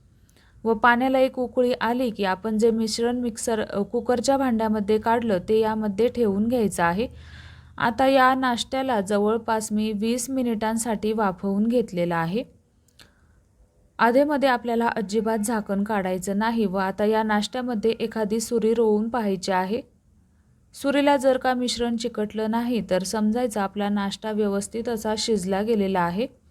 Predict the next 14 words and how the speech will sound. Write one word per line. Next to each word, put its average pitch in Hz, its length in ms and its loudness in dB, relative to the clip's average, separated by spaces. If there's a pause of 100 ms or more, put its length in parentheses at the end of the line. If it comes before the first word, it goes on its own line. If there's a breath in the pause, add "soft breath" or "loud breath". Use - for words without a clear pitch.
(560 soft breath)
बऱ्याच 226 400 4
वेळा 262 200 0
नाश्ता 214 400 -4
आतून 214 440 -6
कच्चा 226 380 -4
राहण्याची 220 400 0
शक्यता 208 500 -6
असते. 208 340 -4
यासाठी 214 520 -2
जर 220 200 0
का 247 140 -4
सुरीला 220 380 0
मिश्रण 220 420 -2
चिकटलं 233 520 -4